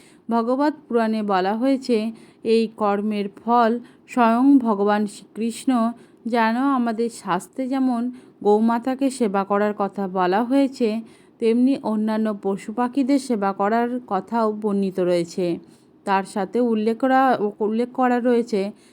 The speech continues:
এমন মানুষদের সেবা করার কথা।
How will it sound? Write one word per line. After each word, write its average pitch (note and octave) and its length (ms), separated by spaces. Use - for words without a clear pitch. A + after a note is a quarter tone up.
এমন A#3 420
মানুষদের G#3+ 500
সেবা G3+ 300
করার F#3+ 360
কথা। F3 460